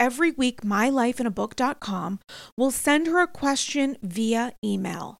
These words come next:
These can be pre-written questions about her life or any custom questions you want to ask. Then she can either type up her response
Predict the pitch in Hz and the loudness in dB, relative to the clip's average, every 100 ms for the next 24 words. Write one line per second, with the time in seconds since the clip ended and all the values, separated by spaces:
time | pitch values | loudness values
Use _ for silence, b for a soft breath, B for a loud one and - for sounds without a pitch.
0 | _ - 202 320 - 311 240 214 - 220 | _ -4 2 2 2 0 0 -2 -4 -2
1 | 196 208 - 180 - 254 - 285 269 214 | 0 -2 -2 -8 -4 -2 0 -2 0 -2
2 | 196 220 202 214 269 - 240 - 269 320 | -2 -4 0 2 2 0 -2 0 -2 -2
3 | - - 277 302 - 202 - 180 180 - | -6 -4 -2 -2 -2 -6 -6 -6 -6 -4
4 | 185 190 214 202 185 - - 196 - - | -6 -4 -4 -2 -4 -6 -4 -4 -4 -6
5 | - - B B B B 220 233 302 349 | -10 -14 B B B B 4 6 6 2
6 | 285 247 233 233 220 220 - 214 269 285 | 2 4 6 8 6 4 0 0 0 2
7 | 302 320 311 - 208 220 233 | 4 4 2 2 4 4 0